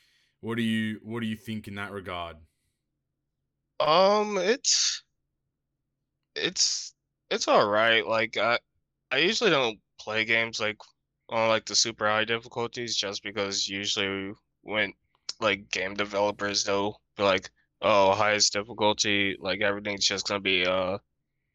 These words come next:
Speaker 2: bullet sponge or something like that,"
Speaker 1: Yeah,
Speaker 2: and
Speaker 1: yeah.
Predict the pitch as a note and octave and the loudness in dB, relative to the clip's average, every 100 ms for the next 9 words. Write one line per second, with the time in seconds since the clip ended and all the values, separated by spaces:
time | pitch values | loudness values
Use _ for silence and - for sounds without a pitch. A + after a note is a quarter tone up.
0 | _ - G#2 G#2 G#2 G2+ - - G2+ G2+ | _ -8 2 4 6 4 0 0 0 0
1 | G#2 G#2 G2+ G2 G2 G2 G2 - G#2 G2+ | 0 -2 2 2 4 2 2 0 0 -4
2 | G2+ G2+ G2 G2 G2+ G#2 A2+ F#2+ F#2+ - | -2 -2 -2 -4 -2 0 0 -2 -6 -12
3 | G#2 A2 | -6 -4